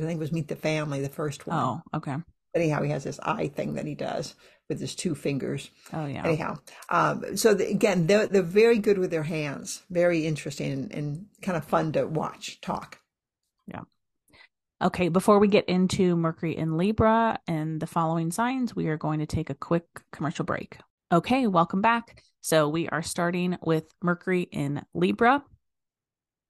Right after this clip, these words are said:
Speaker 2: And again, we, I say this all the time, but so many times we think Libra is in balance because of the scales, but these people can show up as very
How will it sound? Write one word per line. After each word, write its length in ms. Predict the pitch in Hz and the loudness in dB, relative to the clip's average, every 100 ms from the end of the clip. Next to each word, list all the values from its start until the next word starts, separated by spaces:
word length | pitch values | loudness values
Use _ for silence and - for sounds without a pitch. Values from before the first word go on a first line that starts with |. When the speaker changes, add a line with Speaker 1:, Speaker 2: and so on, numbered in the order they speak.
| _ _ _ _ - | _ _ _ _ -4
Speaker 2:
And 320 | 190 185 175 | 2 2 2
again, 260 | 180 175 165 | 2 2 2
we, 100 | 165 | 0
I 120 | 170 | -2
say 180 | - 180 | -2 -2
this 160 | 180 - | -2 0
all 140 | 170 | 0
the 80 | 185 | 0
time, 300 | 190 165 165 | -2 -4 -2
but 200 | 151 - | -4 -6
so 320 | - 170 170 - | -2 -2 -2 -4
many 260 | 180 175 165 | -2 0 -2
times 380 | - 165 160 160 | -4 -4 -2 -2
we 60 | |
think 300 | 160 156 156 | -2 -4 -4
Libra 400 | 156 156 165 156 | -4 -2 0 0
is 240 | 147 151 - - | -2 -6 -8 -4
in 200 | 165 151 | -2 0
balance 480 | 165 185 190 185 - | 2 2 2 0 -2
because 420 | 160 - 160 151 | -6 -4 -2 -2
of 160 | - 180 | -6 -6
the 80 | 160 | -4
scales, 640 | - 190 185 175 175 180 - - - _ | 0 2 4 4 2 0 -8 -20 -20 _
but 300 | 165 156 - - | 2 4 0 -2
these 340 | 175 196 190 | 0 0 -2
people 500 | 202 180 175 170 151 | -2 0 0 0 0
can 400 | - 180 156 156 | -4 -4 -4 -4
show 340 | - 175 160 | -2 2 4
up 360 | 151 151 147 - - _ _ - | 4 4 2 -2 -14 _ _ -6
as 180 | 160 | -6
very 340 | 170 139 165 | -4 -2 0